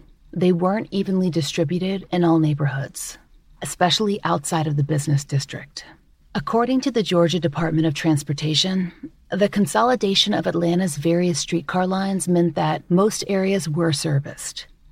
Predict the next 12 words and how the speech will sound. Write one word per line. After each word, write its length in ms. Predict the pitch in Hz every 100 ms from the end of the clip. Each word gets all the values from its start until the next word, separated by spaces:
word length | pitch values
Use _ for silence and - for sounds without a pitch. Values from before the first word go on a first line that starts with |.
| -
and 260 | 202 196 190
the 60 |
streetcar 600 | - - 247 - 285 277
seems 340 | 262 226 226 -
to 140 | 208
have 180 | 196 165
run, 500 | 180 185 143 131 147
at 120 | 185 175
least 340 | 185 196 -
in 120 | 156
certain 320 | 143 185 170 143
periods, 640 | 190 180 151 156 156